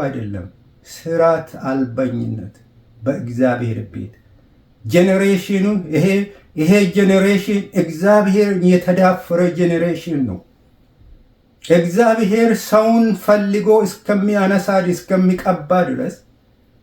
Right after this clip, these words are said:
ጸጋውን እስከሚሰጥ ድረስ እነኛ ምኞ-፣ እነኛ ተስፈኞችና በምኞት የሚነዱት እግዚአብሔር ዘግይቶ ሰውን ሲፈልግ፣ ጸጋውን የሚሰጠው እግዚአብሔር ሲዘገይ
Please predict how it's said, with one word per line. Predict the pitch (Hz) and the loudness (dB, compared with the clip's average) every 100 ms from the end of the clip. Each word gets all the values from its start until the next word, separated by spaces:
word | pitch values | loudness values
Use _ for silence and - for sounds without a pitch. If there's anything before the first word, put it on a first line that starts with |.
| _ _ _ _ _ _ | _ _ _ _ _ _
ጸጋውን | - 202 185 170 220 214 214 | -2 0 0 2 2 2 -2
እስከሚሰጥ | 180 - 208 202 180 202 190 190 | -4 0 2 2 2 -2 -2 -4
ድረስ | 175 180 180 - - _ _ _ _ _ _ - | 0 0 0 -6 -20 _ _ _ _ _ _ 0
እነኛ | 180 185 202 208 220 220 | 4 6 6 4 4 2
ምኞ-፣ | 208 202 196 196 170 165 160 165 - 165 | 4 2 4 2 2 2 2 -2 -4 2
እነኛ | 180 185 190 196 185 | 4 6 4 2 0
ተስፈኞችና | - 175 - 190 175 180 185 180 175 175 202 233 - _ - | 0 -2 -2 -2 0 2 0 -2 -4 0 0 0 -4 _ 0
በምኞት | 190 190 196 202 196 185 | 2 4 4 2 0 0
የሚነዱት | 185 180 180 180 185 170 226 226 - _ _ _ | 2 4 4 4 2 0 -2 -2 -6 _ _ _
እግዚአብሔር | 147 180 185 185 247 247 240 226 190 | 2 2 2 2 2 2 0 0 0
ዘግይቶ | 196 185 180 185 180 202 | 0 0 0 0 0 -4
ሰውን | 196 196 196 196 185 | -2 -2 0 0 -2
ሲፈልግ፣ | - 180 156 156 214 226 - _ _ _ _ _ _ _ _ _ _ _ _ - | -4 -4 -2 -2 -4 -6 -18 _ _ _ _ _ _ _ _ _ _ _ _ -4
ጸጋውን | 175 185 160 202 202 208 202 | -2 -2 -2 0 2 2 2
የሚሰጠው | 190 180 180 - 185 185 185 | 4 6 4 4 0 2 0
እግዚአብሔር | 160 151 185 185 185 180 | 0 2 2 4 0 -2
ሲዘገይ | - 165 156 156 185 | -6 -4 -2 0 -2